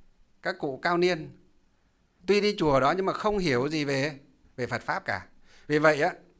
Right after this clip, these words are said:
ngày xưa, khi có người chết á, các cụ ấy thường là gì? Mua một, một cái bộ quần áo gọi là bộ quần áo lục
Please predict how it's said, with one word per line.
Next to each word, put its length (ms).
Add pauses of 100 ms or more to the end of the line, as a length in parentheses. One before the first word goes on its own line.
ngày 160
xưa, 300 (800)
khi 160
có 120
người 180
chết 200
á, 80 (580)
các 160
cụ 180
ấy 100
thường 280
là 100
gì? 80 (760)
Mua 200
một, 120
một 80
cái 100
bộ 220
quần 140
áo 240
gọi 160
là 100
bộ 180
quần 180
áo 160
lục 200